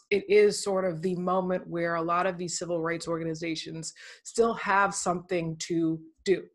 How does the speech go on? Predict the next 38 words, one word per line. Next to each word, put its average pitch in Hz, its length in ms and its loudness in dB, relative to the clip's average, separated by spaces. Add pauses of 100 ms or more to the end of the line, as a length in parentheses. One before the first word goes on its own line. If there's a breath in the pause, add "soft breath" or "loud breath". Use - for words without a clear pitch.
(220)
For 165 160 -6
example, 151 500 -4 (440 loud breath)
um, 185 440 6 (140)
some 202 240 0
of, 208 160 4
I 196 140 2
know 196 240 6
some 196 200 -2
folk, 190 440 2 (120)
folks 190 300 0
at 185 80 -4 (100)
the 180 120 0
leadership 196 360 2
of 175 160 0
the 175 280 0
Urban 202 280 2
League, 202 220 -2
for 196 180 0
example, 190 760 0
I 175 160 0
grew 175 240 0
up 196 160 -2
with, 190 180 0
et 156 140 -8
cetera. 175 560 2 (420 loud breath)
Um, 185 540 2 (260)
this 214 220 2
is 220 100 -2
a 226 60 2
part 202 480 4
of 170 260 -2
their 170 320 2
sort 165 360 -4
of 160 220 -6 (760)
legacy. 190 760 2 (1160 soft breath)
It's 240 180 2
as 226 180 4
if - 520 4